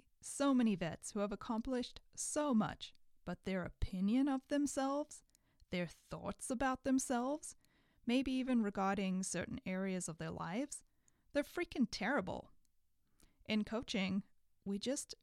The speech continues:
acknowledge this, and it's something that we can really work on together. So, for example,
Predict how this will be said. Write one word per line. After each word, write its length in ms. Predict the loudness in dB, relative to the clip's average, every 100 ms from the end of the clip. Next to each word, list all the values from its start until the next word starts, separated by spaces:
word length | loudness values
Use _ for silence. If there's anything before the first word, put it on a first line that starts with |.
| -6
acknowledge 760 | -4 -2 -2 0 2 0 -2
this, 400 | -6 -6 -6 -12 -16 _ _ _
and 120 | -2
it's 160 | -2 -2
something 380 | -2 -2 2 2
that 160 | 0
we 100 | -2
can 200 | -2 0
really 260 | 2 2 0
work 320 | 0 -2 -4
on 160 | -4 -4
together. 600 | -6 -6 -6 -6 -8 -14 _ _ _ _ _ -8
So, 160 | -4
for 220 | -4 -2 -2
example, 640 | -2 -2 0 -2 -4